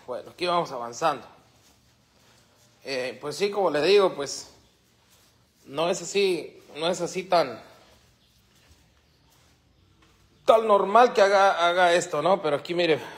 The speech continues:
por ejemplo, pues acá está la, ahí una pequeña cocina, mi jefa, ahí. Pero aquí era antes una,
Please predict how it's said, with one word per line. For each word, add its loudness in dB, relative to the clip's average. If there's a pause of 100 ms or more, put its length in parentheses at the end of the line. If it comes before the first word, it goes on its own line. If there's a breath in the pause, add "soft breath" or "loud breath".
(320 loud breath)
por -4
ejemplo, -4
pues -10
acá -8
está -2
la, 0 (2000 soft breath)
ahí -10
una -10
pequeña -10
cocina, -16
mi -20
jefa, -8
ahí. -12
Pero -4
aquí 4
era 8
antes 0
una, 2